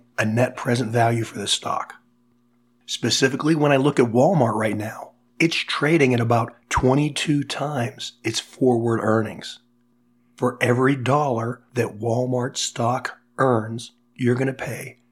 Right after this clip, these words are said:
twenty-two dollars to buy into the stock. So right now, Walmart's current consensus estimate for how much money it's gonna make next year is around seven dollars per share. If you multiply that times twenty-two,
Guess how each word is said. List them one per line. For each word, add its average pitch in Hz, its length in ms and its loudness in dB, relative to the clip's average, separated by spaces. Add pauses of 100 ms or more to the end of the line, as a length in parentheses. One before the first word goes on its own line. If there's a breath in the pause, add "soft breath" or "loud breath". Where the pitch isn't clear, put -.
twenty-two 127 560 2
dollars 117 520 2
to 113 100 -6
buy 104 260 -4
into 117 240 2
the 117 100 -10
stock. - 520 -6 (920)
So - 200 2
right 123 320 2
now, 143 280 2
Walmart's 135 580 4
current 143 680 -2 (160)
consensus 127 920 0
estimate 131 520 0
for 113 120 -4
how 120 220 0
much 123 220 0
money 131 300 2
it's 120 140 -4
gonna 120 180 4
make 117 260 2
next 117 420 -2
year 127 440 2 (500)
is 127 160 -4
around 120 500 2
seven 123 520 0
dollars 113 460 0
per 113 280 -2
share. 117 560 -4 (540)
If - 60 -8
you 113 80 2
multiply 113 480 0
that 113 200 -2
times 110 280 -2
twenty-two, - 800 0